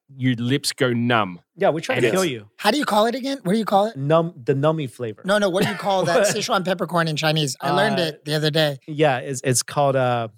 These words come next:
Speaker 2: shoot, I, c-, I can't even say it in Chinese. It's called, <laughs> what? <laughs> I'm blanking on the name of that peppercorn. It'll come back to me.
Speaker 3: I have a voice note of it. I,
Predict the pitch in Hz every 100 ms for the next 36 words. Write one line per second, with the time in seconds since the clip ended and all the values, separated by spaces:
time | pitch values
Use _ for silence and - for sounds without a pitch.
0 | _ - - _ _ - 147 110 113 -
1 | 117 - 135 127 117 127 123 113 127 135
2 | 110 120 110 - - 123 123 - _ _
3 | _ _ _ _ _ _ _ _ _ _
4 | - 165 605 622 277 247 196 165 190 269
5 | 262 233 202 175 190 269 196 156 120 220
6 | 226 - 127 - - 170 208 165 127 113
7 | 107 104 - 165 233 175 151 175 - 160
8 | 147 143 135 143